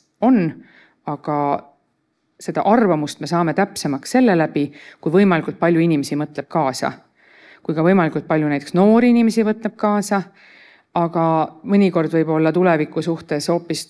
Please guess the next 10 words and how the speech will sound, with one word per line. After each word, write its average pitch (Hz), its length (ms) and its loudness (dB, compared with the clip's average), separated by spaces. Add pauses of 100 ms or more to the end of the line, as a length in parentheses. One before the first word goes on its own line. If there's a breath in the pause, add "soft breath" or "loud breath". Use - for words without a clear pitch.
selgem 170 380 0
arusaam 160 500 -2
jälle 151 340 0 (460 loud breath)
pensioniealistel. 143 1040 -2 (560 soft breath)
Ehk 160 220 -4
et, 160 360 -4
äh, 156 180 -2 (260 loud breath)
see 175 180 -2
inimkonna 156 760 2 (680 soft breath)
võlu 196 640 4